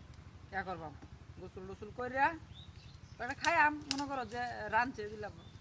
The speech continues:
বুঝছ না, দিলা খাওয়া দাওয়া কইরা, পরে আই। বুঝছ নাই? আচ্ছা, আচ্ছা। আচ্ছা, সমস্যা নাই। তো-, তোরে লইয়া যাম, চিন্তা করিস না। আমি যাই গা, সময় নাই এখন। সময় হয়ে গেছে গা প্রায়। পরে বেটা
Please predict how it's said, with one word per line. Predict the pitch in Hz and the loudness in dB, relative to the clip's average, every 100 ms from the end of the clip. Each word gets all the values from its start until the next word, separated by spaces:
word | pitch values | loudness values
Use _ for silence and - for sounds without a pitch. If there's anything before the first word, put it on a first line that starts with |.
| - - - - - | -16 -16 -16 -16 -12
বুঝছ | 196 185 - | -10 -10 -12
না, | |
দিলা | 190 190 | -12 -10
খাওয়া | 180 202 220 | -2 0 2
দাওয়া | 226 233 | 2 0
কইরা, | 240 254 233 190 - - | 4 4 4 2 -8 -6
পরে | 254 | 2
আই। | 254 208 180 - - - - - - - - - - - - - - - - 196 | 2 2 -2 -8 -14 -16 -16 -18 -18 -18 -18 -18 -16 -16 -16 -16 -16 -16 -14 -12
বুঝছ | 196 - | -10 -2
নাই? | 254 - - - - - - - - - - | -2 -2 -12 -16 -14 -14 -14 -16 -16 -8 -4
আচ্ছা, | 226 277 | 0 0
আচ্ছা। | 269 277 240 - - - - - - - - - - - - - | 2 2 0 -4 -16 -16 -16 -16 -16 -16 -16 -18 -8 -6 -6 -4
আচ্ছা, | - 311 370 | 2 2 4
সমস্যা | 330 339 302 | 2 2 2
নাই। | 262 - - - - - | 4 2 0 -10 -16 0
তো-, | 294 302 | 2 4
তোরে | 320 320 | 4 6
লইয়া | 330 302 | 4 4
যাম, | 254 208 | 2 0
চিন্তা | 233 202 | -4 2
করিস | - - | 2 2
না। | - - | -10 -10
আমি | 214 208 | -8 0
যাই | 240 220 | 2 2
গা, | 180 - - | -4 -6 -10
সময় | 202 208 | -8 -6
নাই | 170 | -4
এখন। | 156 147 - - - - - - - - - - | -4 -6 -12 -14 -14 -14 -14 -14 -14 -14 -10 -2
সময় | 262 285 | 2 4
হয়ে | 262 | 4
গেছে | 262 277 | 4 2
গা | 254 | 4
প্রায়। | 226 190 - - - - - - - - - - - - - - - - - | 4 2 -2 -12 -14 -14 -14 -14 -14 -14 -14 -14 -14 -14 -14 -14 -14 -14 -10
পরে | 214 220 | -2 0
বেটা | 214 208 | 2 0